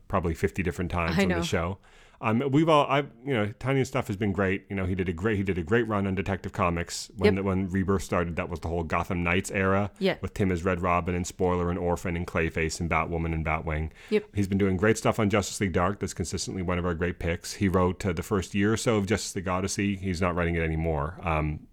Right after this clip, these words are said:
Speaker 1: and that was great as well. And he's done a bunch of other great stuff here and there, um, but this is his first time on the main Batman book.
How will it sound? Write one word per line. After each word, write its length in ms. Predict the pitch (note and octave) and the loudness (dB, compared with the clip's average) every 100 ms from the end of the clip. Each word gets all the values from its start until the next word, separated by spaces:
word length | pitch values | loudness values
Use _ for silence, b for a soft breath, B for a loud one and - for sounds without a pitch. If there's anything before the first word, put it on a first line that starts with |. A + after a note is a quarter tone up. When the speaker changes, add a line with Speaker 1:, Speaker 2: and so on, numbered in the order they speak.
| - | -4
Speaker 1:
and 100 | F2+ | 2
that 140 | F2 F2+ | 2 2
was 100 | E2 | 0
great 300 | G2 F2+ - | 2 2 0
as 140 | D#2+ | -2
well. 240 | E2+ E2+ F2 | 2 2 2
And 80 | |
he's 140 | E2 D#2+ | 0 0
done 120 | E2+ | -2
a 40 | |
bunch 200 | D#2+ E2 | 0 -2
of 80 | E2 | -2
other 160 | E2 D#2+ | -4 -2
great 220 | E2 D#2+ | -4 -4
stuff 280 | - E2 - B B B B B B | -4 -6 -8 B B B B B B
here 200 | - G#2+ | 2 4
and 100 | F#2 | 6
there, 400 | A2 C3 B2+ C3+ | 6 6 4 2
um, 260 | F#2+ F2 E2+ | -2 -2 -2
but 140 | F#2 | -2
this 180 | G#2+ G2+ | 0 -2
is 100 | - | -2
his 100 | G#2 | -6
first 260 | - G#2+ - | -2 -2 0
time 180 | G#2 F#2 | 0 0
on 180 | F2 | 0
the 160 | F2 G2 | 2 2
main 380 | F#2+ F#2+ F2 F2 | 4 2 0 0
Batman 400 | F2+ F2+ E2 D#2 | 0 0 -2 -2
book. 320 | D2+ C#2+ - | -4 -6 -10